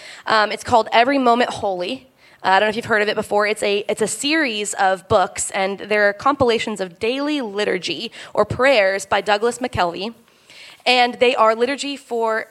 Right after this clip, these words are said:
for everyday circumstances. So in the first volume, a few examples of the liturgy is liturgy for one who works the night shift, liturgy for changing diapers,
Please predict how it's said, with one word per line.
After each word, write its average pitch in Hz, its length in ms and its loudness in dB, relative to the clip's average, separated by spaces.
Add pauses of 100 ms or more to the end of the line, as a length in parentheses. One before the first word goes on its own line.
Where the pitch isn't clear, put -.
(120)
for 233 160 -6
everyday 233 320 0
circumstances. 196 880 -6 (220)
So 247 220 2
in 240 80 2
the 233 80 0
first 254 260 0
volume, 208 580 2
a - 100 -4
few 247 160 -2
examples 202 480 0
of 196 240 0
the 196 80 -2
liturgy 190 400 -4
is 180 240 -4 (340)
liturgy 285 440 0
for 269 200 0
one 233 360 2
who 220 140 -6
works 226 300 -2
the 226 120 -4
night 208 220 0
shift, - 460 -12 (800)
liturgy 285 560 0
for 262 220 -4
changing 262 580 -6
diapers, 185 760 -6